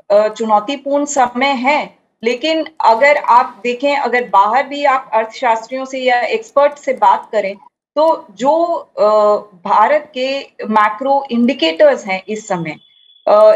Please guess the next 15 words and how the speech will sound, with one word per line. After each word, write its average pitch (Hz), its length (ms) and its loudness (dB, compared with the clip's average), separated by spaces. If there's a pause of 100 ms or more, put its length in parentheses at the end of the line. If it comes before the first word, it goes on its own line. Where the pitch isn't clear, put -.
inflation, 254 800 0
current 254 540 0
account 262 380 -2
deficit 254 580 -4
ऐसा 214 340 0
नहीं 277 240 -2
है 285 100 0
कि 285 140 -10
बहुत 240 440 -2
ज्यादा 233 240 2
बढ़ 226 260 0
गया 240 240 -2
है, 240 300 -6
manageable 240 640 -2
है 214 240 -2